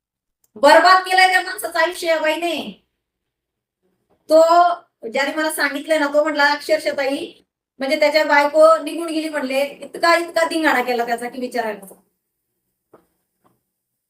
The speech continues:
काय मला सांगा, किती विचित्रपणा आहे हा, कसं जगावं माणसाने. ही त्या अजिंक्य गर्जेवर हिने आरोप केलेला आहे, परत ते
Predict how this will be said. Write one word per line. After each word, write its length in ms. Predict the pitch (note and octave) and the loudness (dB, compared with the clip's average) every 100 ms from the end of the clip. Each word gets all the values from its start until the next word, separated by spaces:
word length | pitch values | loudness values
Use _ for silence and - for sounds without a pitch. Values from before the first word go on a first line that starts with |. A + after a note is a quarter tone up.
| _ _ _ F#3 _ - | _ _ _ _ _ -8
काय 240 | B3 A3+ | -6 -6
मला 200 | G#3 G#3 | -6 -8
सांगा, 340 | G3+ G#3+ F#3 _ _ _ _ _ _ _ | -10 -14 -20 _ _ _ _ _ _ _
किती 220 | B3 D4 | -8 -6
विचित्रपणा 580 | C4 C4 C#4 C4 B3 A3+ | -6 -6 -8 -6 -4 -6
आहे 140 | G#3+ G#3 | -8 -10
हा, 100 | F3+ _ _ _ _ _ _ _ _ _ _ _ _ | -16 _ _ _ _ _ _ _ _ _ _ _ _
कसं 220 | B3 B3 C4+ | -6 -6 -4
जगावं 400 | B3+ B3 B3 A#3+ | -4 -4 -4 -6
माणसाने. 420 | A#3 A3 G#3+ G3 F#3 _ _ _ _ _ _ _ _ _ _ _ _ _ _ _ _ _ | -10 -10 -14 -14 -18 _ _ _ _ _ _ _ _ _ _ _ _ _ _ _ _ _
ही 520 | - F4 F#4+ G4 G4 - _ _ _ | 0 2 2 0 -2 -10 _ _ _
त्या 480 | D#4+ D#4+ D#4+ C4 C4+ | 2 4 4 2 -2
अजिंक्य 300 | C#4 D#4 D#4 | -4 -4 -4
गर्जेवर 440 | D4 D4 C#4 D4+ D4 | -2 -2 2 2 0
हिने 200 | D4 C#4+ | -4 -4
आरोप 280 | C4 C4 | -2 -4
केलेला 340 | C4 B3 A#3 A#3 | -4 -2 -2 -2
आहे, 380 | A3+ A3+ G#3 G#3 G#3 - _ | -2 -2 -2 -2 -8 -20 _
परत 220 | C4+ C#4+ | -2 0
ते 60 | D4 | 0